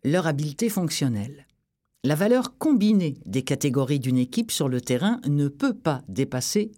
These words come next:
huit points. Cela garantit que chaque équipe joue avec un mélange d'athlètes ayant différents degrés de fonctionnalité. L'objectif du jeu est de transporter le ballon de l'autre côté de la ligne du but de l'équipe adverse.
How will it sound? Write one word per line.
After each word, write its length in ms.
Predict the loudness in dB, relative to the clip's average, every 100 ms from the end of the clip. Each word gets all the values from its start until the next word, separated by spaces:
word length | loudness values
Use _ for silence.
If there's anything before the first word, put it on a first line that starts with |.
| -8
huit 300 | -2 -2 -2
points. 280 | -4 -6 -6 -8 _ _ _ _ _
Cela 300 | -2 0 2
garantit 600 | 0 0 -2 0 0 0
que 160 | -2
chaque 320 | -2 0 0 0
équipe 420 | -2 -4 -10 -12 -10
joue 340 | -6 -2 0
avec 240 | 0 -2 -2
un 80 | 0
mélange 400 | 2 0 0 -2
d'athlètes 540 | -4 -2 -2 -2 -2
ayant 320 | 0 0 -2
différents 500 | -2 -2 -2 0 0
degrés 400 | 0 -2 -2 -4 -6 -8
de 100 | -6
fonctionnalité. 920 | -4 -4 -2 0 0 -2 -6 -10 -14 _ _ _ _ _ _ _
L'objectif 680 | 0 2 2 2 0 0 -2
du 180 | -2 -2
jeu 300 | 0 0 2
est 80 | 2
de 100 | 2
transporter 580 | 0 0 0 0 0 2
le 100 | 2
ballon 340 | 2 2 4
de 140 | 2 2
l'autre 420 | 2 2 0 0
côté 320 | -2 -2 -2
de 120 | 0
la 120 | 0 2
ligne 280 | 2 2
du 120 | 0 -2
but 240 | -2 0
de 120 | 0
l'équipe 340 | -2 -2 -2 -2
adverse. 680 | -2 -4 -6 -8 -14 -14